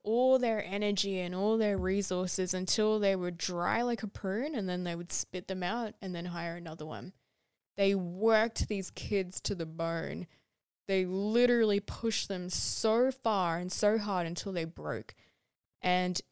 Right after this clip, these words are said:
if they didn't break and they ended up becoming stronger, they would try and cancel them out or get rid of them somehow. It was heartbreaking. It was happening to me,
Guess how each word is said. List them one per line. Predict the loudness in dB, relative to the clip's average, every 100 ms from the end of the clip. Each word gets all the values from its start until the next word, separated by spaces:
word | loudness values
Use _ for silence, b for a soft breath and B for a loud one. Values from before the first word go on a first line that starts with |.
| _ _ _ _ -4
if | -4 2
they | 2 2
didn't | -2 0 2 0 0
break | 0 0 -2 -8 -20 _ _ -8
and | -4
they | 0
ended | 0 0
up | 0 -2
becoming | -4 -4 -4 -4
stronger, | -4 -2 -2 0 0 0
they | 0 -2
would | -2
try | -2 -2 -2 0 0
and | -2 -4 -6
cancel | -4 -2 -2 -2 -2
them | -4 -6
out | -6 -6 -8
or | -6 -6 -6 -8
get | -4 -2
rid | -2 -4
of |
them | -6 -6
somehow. | -8 -8 -8 -6 -8 -10 -18 b b b b _
It | -2
was | 0 -2 -6 -10
heartbreaking. | -10 -4 -2 0 -2 -6 -6 -8 -6 -2
It | 0
was | 2 0
happening | -2 -2 -4
to | -4 -2
me, | -4 -4